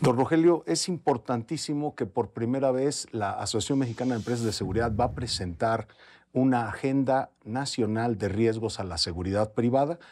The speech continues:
que esta implica también el conocimiento de la seguridad corporativa. Dentro de los parámetros que nosotros hemos observado, la prevención del delito que tenemos que hacer como empresas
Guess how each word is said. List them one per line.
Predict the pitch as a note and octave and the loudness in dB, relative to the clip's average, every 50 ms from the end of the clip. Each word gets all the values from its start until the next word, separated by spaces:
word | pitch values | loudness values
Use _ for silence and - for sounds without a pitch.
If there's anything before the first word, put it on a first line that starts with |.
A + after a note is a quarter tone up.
| - _ _ _ _ _ | -20 _ _ _ _ _
que | - D#3 | 0 0
esta | D#3+ D#3 - - F3 E3 - - | 0 0 0 -2 -4 -4 -2 -4
implica | C3 C3 B2 - E3+ E3+ E3+ C#3 | -6 -4 -2 0 0 0 0 -2
también | B2 - G#2+ G2+ G2+ A2 A2+ A2+ A2+ | -2 -2 -4 0 2 2 2 2 2
el | G#2 F#2 | -4 -6
conocimiento | - G#2+ G2 G2 F2+ - A2 A2 A2 G#2+ A2+ | -6 -6 -6 -4 -4 -4 -4 -4 -2 -2 -2
de | G#2 | -2
la | F#2+ E2+ | -2 -2
seguridad | E2+ - F#2 E2+ F2+ F#2+ F#2 F#2 - | -2 -4 -4 -4 -2 -2 -2 -4 -4
corporativa. | _ - F#2+ - - - E2 D#2+ D#2 - - F#2 D2+ - - - _ _ _ - - - - - - - _ - | _ -6 -6 -6 -4 -6 -6 -6 -6 -4 -6 -6 -6 -6 -14 -18 _ _ _ -20 -20 -20 -20 -20 -20 -20 _ -4
Dentro | - A2+ C3 B2 A#2+ A#2 A2+ A#2+ A#2 | 2 2 4 4 2 0 0 0 2
de | A2 A2+ A2 | 2 2 2
los | A2 A2 A2 A2+ - - | 4 4 2 2 0 -2
parámetros | - _ - G#2 G#2 A#2+ C3 C#3+ C#3 C3+ B2 A2 - A#2+ B2+ C3 A#2 - - - _ | -6 _ -6 -2 0 2 2 2 0 -2 -4 -4 -2 0 0 0 0 -4 -8 -12 _
que | - A2 G2 | -8 -8 -6
nosotros | F#2+ F#2+ - - - - A#2+ - - | -6 -6 -8 -8 -10 -10 -10 -4 -2
hemos | B2 A#2 A#2 A2 - | 0 0 0 0 -2
observado, | A#2 F#2+ - - G2 F2+ F2 G#2+ G#2+ A2+ A2+ A2+ | -4 -4 -2 -4 -6 0 2 2 2 2 2 0
la | A2+ G#2 F#2+ | 0 -2 -4
prevención | - G#2 G#2 G2+ G#2 G#2 G#2 - C#3 B2+ C3+ | -4 -4 -2 -2 0 -2 0 2 2 0 2
del | C#3 B2 A2+ G#2 | 2 0 0 0
delito | G2 G2+ G#2 A#2 C3 C3 - - A2+ - | -2 -2 0 0 0 0 0 -2 -4 -4
que | - F#2 | -4 -8
tenemos | - - F#2+ A2 A#2 A#2 A#2 G#2+ | -6 -6 -4 -2 0 0 -2 -2
que | - - | -2 -4
hacer | A2+ G2 - - G#2+ F#2+ | -2 -2 -2 -4 -4 -6
como | - - G2 F#2+ G2 | -6 -8 -6 -6 -4
empresas | F#2+ G2 F#2+ - - D3 C#3 - - F3 E3+ - | -4 -6 -4 -2 -2 0 0 0 -2 -2 -4 -6